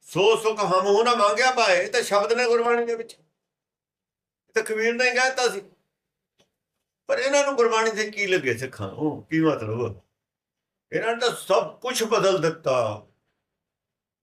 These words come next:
ਆਪਣੇ ਸਵਾਰਥ ਵਾਸਤੇ ਅੰਨੇ ਹੋ ਗਏ। ਗੁਰਬਾਣੀ ਤਾਂ ਉੱਥੇ ਹੀ ਖੜੀ ਹੈ ਉਵੇਂ ਹੀ, ਲਿਖਿਆ ਤਾਂ ਮਿਟਾ ਨਹੀਂ ਸਕਦੇ ਇਹ। ਜਿਹੜੇ ਪੜ੍ਹਨਗੇ ਉਹ ਤਾਂ ਦੇਖ ਲੈਣਗੇ ਵੀ ਇਹ ਕੀ ਕਰਦੇ ਨੇ।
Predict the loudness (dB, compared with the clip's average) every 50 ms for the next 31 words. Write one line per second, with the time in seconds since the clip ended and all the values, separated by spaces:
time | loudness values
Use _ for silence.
0 | _ _ _ _ _ _ _ _ _ _ _ _ _ _ _ _ _ _ _ _
1 | _ _ -8 -8 -6 -6 -4 -2 -2 -4 -2 0 2 4 4 4 4 0 -2 -2
2 | 0 0 0 0 -4 -8 -8 -6 -2 2 4 4 6 6 6 4 4 4 2 2
3 | 2 0 -2 -6 -12 _ _ _ _ _ _ _ _ _ _ _ _ _ _ _
4 | _ _ _ _ _ _ _ _ _ _ _ _ _ _ _ _ _ _ _ _
5 | _ _ _ _ _ _ _ _ _ -8 -8 -4 0 0 0 0 0 0 0 0
6 | 0 0 0 -2 0 2 2 0 0 0 0 0 2 2 2 0 -2 -4 -6 -8
7 | -12 _ _ _ _ _ _ _ _ _ _ _ _ -20 -12 -6 -2 0 2 2
8 | 2 2 2 2 0 -2 0 0 0 0 0 0 0 0 0 0 0 0 -2 -2
9 | -2 -2 -4 -8 -12 _ _ _ _ _ _ _ _ _ _ _ _ _ _ _
10 | -6 -4 -2 -2 -2 0 0 0 0 2 2 2 2 4 2 2 2 2 2 2
11 | 2 0 0 0 0 -2 -2 -2 -2 -4 -4 -4 -4 -2 -2 -2 -2 -4 -10 -14